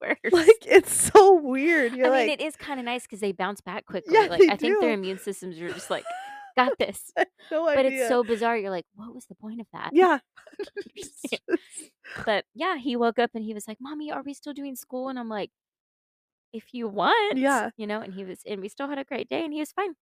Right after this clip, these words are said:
Speaker 1: He's totally fine after that. So, first day of school, I've loved this year of homeschooling. Um,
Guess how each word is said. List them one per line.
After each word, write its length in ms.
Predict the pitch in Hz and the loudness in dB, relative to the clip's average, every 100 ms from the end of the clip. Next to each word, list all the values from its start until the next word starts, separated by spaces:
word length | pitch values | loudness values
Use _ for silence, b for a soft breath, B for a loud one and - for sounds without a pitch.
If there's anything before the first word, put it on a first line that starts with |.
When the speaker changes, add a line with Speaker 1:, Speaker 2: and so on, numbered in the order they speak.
| _ _ _ | _ _ _
Speaker 1:
He's 60 | |
totally 240 | - 277 285 | -10 -6 -6
fine 220 | - 262 | -6 -6
after 160 | 226 208 | -6 -8
that. 180 | 196 - | -8 -8
So, 280 | - 185 185 _ _ _ _ _ _ _ | -4 -4 -6 _ _ _ _ _ _ _
first 180 | 202 196 | -6 -4
day 100 | 202 | -6
of 60 | 196 | -6
school, 200 | - 170 | -4 0
I've 260 | 160 175 | 0 0
loved 340 | 165 170 165 160 | 0 -2 -2 -8
this 200 | 170 170 | -12 -8
year 100 | 160 | -8
of 80 | 165 | -6
homeschooling. 600 | 165 - 165 160 160 190 _ _ _ _ _ - | -12 -10 -8 -8 -10 -16 _ _ _ _ _ -10
Um, 400 | 175 165 156 175 | -6 -6 -8 -16